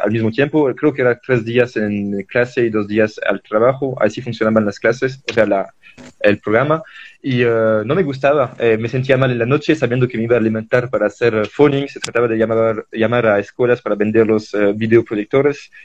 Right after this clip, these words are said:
Y la, y nueve casos sobre diez o,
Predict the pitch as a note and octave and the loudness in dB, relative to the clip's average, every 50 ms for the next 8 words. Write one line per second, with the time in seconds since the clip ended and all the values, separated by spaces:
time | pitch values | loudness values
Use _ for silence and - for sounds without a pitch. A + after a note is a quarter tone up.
0 | - - _ _ _ _ _ - C3 C3+ C3+ C3 B2+ C3 A#2+ B2+ B2 B2 A#2+ - | -20 -20 _ _ _ _ _ -8 -4 -2 0 0 2 2 2 2 2 0 -2 -4
1 | - B2 A#2+ A#2+ A#2+ B2 A#2+ B2 B2+ C#3+ C#3+ C#3+ C#3 C3+ D#3 C3+ C3+ C#3+ B2+ - | -4 -2 0 0 -2 -2 -2 0 0 2 2 2 0 0 -4 -6 -6 -6 -6 -2
2 | A2 A2 A2 G#2+ A#2 C3+ C3+ C3+ C3+ C3+ B2 G#2+ A2+ A2+ A2+ A2+ A2 | 0 0 0 2 2 2 2 2 0 -2 -4 -2 0 0 0 0 -2